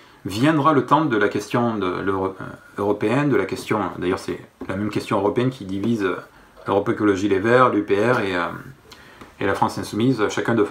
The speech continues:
de façon différente. Euh, mais toutes ces autres questions de, de l'Union européenne, du comment on change, euh, le modèle, euh, le modèle de production pour répondre, euh,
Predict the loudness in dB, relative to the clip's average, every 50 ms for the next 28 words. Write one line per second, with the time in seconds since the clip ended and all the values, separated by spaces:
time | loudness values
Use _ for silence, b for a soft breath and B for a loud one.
0 | -2 -4 -4 -2 -2 -2 -2 -2 -2 -2 -2 -2 -2 -2 -2 -2 B B B B
1 | B B B B B B B _ _ _ _ -20 -14 -8 -6 -4 -2 -2 -2 -4
2 | -6 -8 -12 -8 -4 -4 -4 -4 -4 -8 -2 0 2 2 2 2 2 2 0 2
3 | 2 0 -2 -2 0 2 2 2 4 2 0 0 0 0 -2 -2 -4 -6 -8 -8
4 | -6 -4 -2 -2 0 0 2 2 2 0 2 2 0 2 2 2 0 0 -2 -2
5 | -2 -4 -4 -2 -2 0 0 0 0 -2 -4 -2 -2 0 0 0 -2 -2 -2 -2
6 | -4 -4 -8 B B B B B B B B B B B B _ -4 -2 -2 0
7 | 0 0 0 0 0 -2 -2 -4 -8 -12 -14 -18 _ -6 -4 -2 -2 0 0 0
8 | 0 0 -2 -2 -4 -4 -4 -6 -4 -2 -2 -2 0 0 0 0 0 0 -2 -2
9 | -2 0 0 0 0